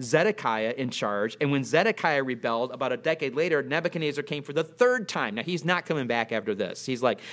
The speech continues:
"This is the last time I'm making this trip over to Jerusalem from Babylon." And he destroyed the city. Uh, he, he, uh, took everybody else captive that he could find, and that was the end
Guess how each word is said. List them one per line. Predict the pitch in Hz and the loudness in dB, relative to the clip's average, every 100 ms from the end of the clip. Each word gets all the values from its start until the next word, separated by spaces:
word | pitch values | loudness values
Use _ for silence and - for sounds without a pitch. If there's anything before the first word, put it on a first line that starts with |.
| - - | -8 0
"This | 170 156 | 2 2
is | |
the | 131 | 0
last | 120 139 151 | 2 4 4
time | 165 139 | 2 0
I'm | 123 | -2
making | 123 127 | -2 -2
this | 117 - | -2 0
trip | 135 113 - - - - | 2 0 -2 -20 -20 0
over | 147 147 | 4 4
to | 117 | 4
Jerusalem | 127 147 - 131 113 | 2 2 2 0 -2
from | 101 120 | -2 0
Babylon." | 123 131 131 123 113 110 | 2 2 2 0 -2 -4
And | 123 | -6
he | 170 | -4
destroyed | 131 127 - 147 156 185 165 | -2 -2 -4 4 6 6 2
the | 160 | -2
city. | - 143 123 120 120 - - - 143 | 0 0 2 -4 -6 -18 -20 -6 0
Uh, | 127 120 | 2 2
he, | - 151 139 | 0 0 0
he, | 135 143 131 - - - - | -2 -2 -2 -8 -20 -14 -2
uh, | 131 | -2
took | - - 180 - 165 | 2 4 4 4 4
everybody | 190 202 185 170 | 6 6 6 4
else | 156 - | 4 0
captive | 160 143 147 131 | -2 0 0 -4
that | 131 | -4
he | 151 | -2
could | 135 - | -2 -2
find, | 151 135 123 123 120 - - - | 2 2 2 -2 -4 -8 -12 -4
and | 139 | 2
that | 139 147 | 4 4
was | 143 | 0
the | 139 131 | 0 -2
end | 123 120 117 117 | 0 0 0 -2